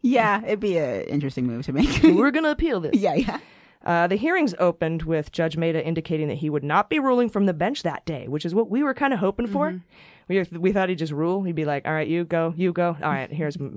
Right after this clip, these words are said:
Speaker 2: here's what I think." But he said that no judge would make such a hasty decision for such a serious case. But
Speaker 1: Hmm.
Speaker 2: on the flip side, he said it's important we expedite the case because it's part of a congressional investigation, citing previous similar cases as precedent. I think he threw two or three cases out there.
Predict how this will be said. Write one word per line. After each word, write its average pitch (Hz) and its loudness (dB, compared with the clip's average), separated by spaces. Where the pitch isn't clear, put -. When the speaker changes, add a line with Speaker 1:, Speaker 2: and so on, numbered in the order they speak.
Speaker 2:
here's 151 -6
what 135 -6
I 120 -6
think." - -8
But 214 2
he 269 2
said 320 0
that 254 0
no 208 6
judge 190 4
would 175 -2
make 160 -2
such 165 -4
a 165 -4
hasty 151 -4
decision 143 -4
for 143 -8
such - -10
a 143 -10
serious 139 -6
case. 123 -10
But 185 2
Speaker 1:
Hmm. 180 4
Speaker 2:
on 180 4
the 170 -2
flip 247 0
side, 147 -2
he 156 -4
said 151 -4
it's 139 -8
important 156 -2
we 151 -4
expedite 170 -2
the 147 -8
case 139 -4
because 147 -4
it's 147 -6
part 160 -2
of 151 -4
a 156 -6
congressional 151 -4
investigation, 139 -4
citing 175 -2
previous 220 -4
similar 175 -2
cases 160 -4
as 127 -10
precedent. 139 -6
I - -12
think 156 -8
he 151 -6
threw 147 -6
two 151 -4
or 135 -2
three 131 -6
cases 123 -6
out 107 -8
there. - -10